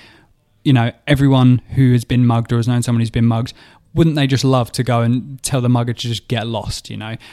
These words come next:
Y-, what are you gonna do? Kill me? Like, go ahead." And that's what he sort of,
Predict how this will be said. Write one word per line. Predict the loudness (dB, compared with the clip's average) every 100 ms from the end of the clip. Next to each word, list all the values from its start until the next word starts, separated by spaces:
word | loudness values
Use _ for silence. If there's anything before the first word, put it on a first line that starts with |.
| -18
Y-, | -14 -12
what | -10 -4 -2 0
are |
you | 0
gonna | 0
do? | -2 -6 -8
Kill | -6 -2
me? | 0 0
Like, | -4 -2
go | -2 0
ahead." | -2 -6 -8 -14 -20 _
And | 0 2
that's | 2 0
what | -4
he | -4
sort | -4 -4
of, | -6